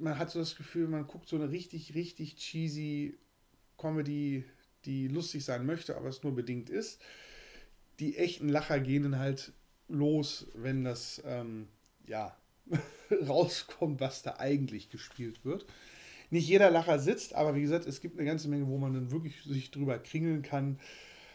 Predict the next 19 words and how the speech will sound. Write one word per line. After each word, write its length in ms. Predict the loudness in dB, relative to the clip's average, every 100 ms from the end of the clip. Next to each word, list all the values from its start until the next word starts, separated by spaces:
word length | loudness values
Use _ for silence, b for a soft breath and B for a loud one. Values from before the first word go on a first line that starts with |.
| B B _ _ _ _ -6
Äh, 220 | 0 0 -2 -6
wie 100 | -2
gesagt, 200 | 0 0
für 120 | -2 0
Horrorfilmfans 760 | 2 2 0 -4 0 -2 -2
ein 80 | -6
paar 320 | -6 -2 -2
der 220 | 0 -2
Szenen, 540 | -2 -2 0 0 -4 -8 B B B B
äh, 260 | 0 2 2
Verfolgungsszenen 680 | 0 0 0 0 -2 -2 -2
sind 260 | -4 -6
auch, 320 | -6 -6 -8 -20 _ _ _ -6
ja, 240 | -6 -6 -12 -8
da 80 | -4
hat 120 | -2
M 140 | -2 -4
C 180 | -4
G, 280 | -4 -2 -4